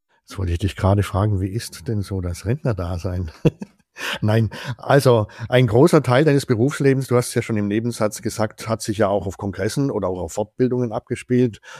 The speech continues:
äh, bei der Deutschen Diabetesgesellschaft, bei diabetes punkt de, auf Herbsttagungen, Landesveranstaltungen, Symposien. Du warst Moderator, Referent, Podiumsgast. Wie ist das denn heute, wenn du auf eine Tagung gehst? Wie sprechen dich denn deine Kolleginnen und Kollegen an? Wie fühlst du dich? Sagen die das, was du gerade gesagt hast?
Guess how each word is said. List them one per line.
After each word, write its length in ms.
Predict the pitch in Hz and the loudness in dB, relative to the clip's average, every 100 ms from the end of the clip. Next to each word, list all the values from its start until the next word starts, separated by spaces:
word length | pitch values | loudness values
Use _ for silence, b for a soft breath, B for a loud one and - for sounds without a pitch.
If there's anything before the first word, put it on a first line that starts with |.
| B | B
äh, 200 | 107 104 | 0 2
bei 200 | 101 101 | 2 0
der 100 | 101 | 0
Deutschen 280 | 98 98 - | 0 -2 -4
Diabetesgesellschaft, 1000 | 98 98 127 123 - 110 - 107 - 107 | -4 0 0 0 -2 -4 -2 -2 -2 -4
bei 140 | - 95 | -4 -6
diabetes 520 | 101 95 101 101 - | -4 -2 -4 -4 -8
punkt 160 | 104 | -6
de, 220 | 104 123 113 | 0 2 2
auf 180 | 101 | 0
Herbsttagungen, 840 | 117 120 - 101 98 98 101 98 B B B B | 0 0 -2 -4 -4 -2 -2 -4 B B B B
Landesveranstaltungen, 1300 | 107 131 123 - 101 104 - 98 104 107 101 98 101 | 4 4 4 2 -2 -2 -2 -2 0 -2 -2 -2 -4
Symposien. 640 | - 101 107 113 107 101 | -4 -4 0 0 0 -2
Du 80 | 101 | -2
warst 220 | 98 104 | -2 -2
Moderator, 640 | 101 95 92 101 110 101 92 | -2 -4 0 -2 -2 -4 -4
Referent, 420 | 95 95 98 110 | -6 -6 -4 -6
Podiumsgast. 800 | - 107 101 90 - 95 - - B B B B B B | -4 -2 -2 -4 -6 -8 -8 -14 B B B B B B
Wie 120 | 107 131 | 0 2
ist 140 | - | 2
das 140 | 151 | -2
denn 220 | - 127 113 | 0 0 2
heute, 280 | 156 131 | 2 2
wenn 160 | 104 104 | 0 0
du 140 | 107 | -2
auf 140 | 101 101 | -4 -2
eine 180 | 104 92 | -4 -2
Tagung 400 | 98 98 95 95 | -2 0 -2 -4
gehst? 420 | 92 98 - - | -2 -2 -4 -4
Wie 120 | 123 | -4
sprechen 520 | - 123 120 127 113 | -4 -4 -2 -2 -2
dich 280 | 117 117 - | -4 -6 -2
denn 180 | 117 110 | -2 0
deine 240 | 107 107 | 0 0
Kolleginnen 720 | 104 107 98 101 120 120 117 113 | 0 0 0 2 2 2 2 0
und 180 | 110 | -4
Kollegen 440 | 104 104 101 110 110 | -4 -2 0 -2 -2
an? 220 | 113 131 | -2 0
Wie 100 | 107 | 0
fühlst 320 | - 139 - | 2 0 0
du 60 | 92 | -6
dich? 340 | 95 90 - - | -10 -10 -12 -8
Sagen 280 | - 92 | -6 -2
die 100 | 117 | -2
das, 300 | 110 113 - - | 0 -2 -4 -8
was 180 | 110 - | -8 -6
du 100 | 107 | -10
gerade 200 | - - | -12 -16
gesagt 360 | - - - | -16 -16 -10
hast? 200 | 117 - | -8 -8